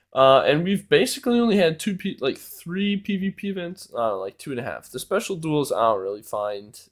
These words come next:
to be, like, a P V P event, but anyways, this is, like,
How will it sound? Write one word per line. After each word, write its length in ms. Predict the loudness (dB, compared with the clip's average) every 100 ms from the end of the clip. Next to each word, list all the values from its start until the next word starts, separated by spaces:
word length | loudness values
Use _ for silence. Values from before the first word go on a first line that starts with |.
| _
to 100 | -18
be, 540 | -12 -10 -10 -12 -14 -18
like, 160 | -16
a 60 | -16
P 160 | -16
V 140 | -16 -18
P 240 | -16 -14
event, 460 | -10 -8 -8 -8 -16 _ _ _ _ _ _ _ _
but 320 | 4 4 2 _ _ _ _ _
anyways, 500 | -4 -2 0 0 -2
this 180 | -2 -2
is, 120 | 0
like, 300 | 2 2 0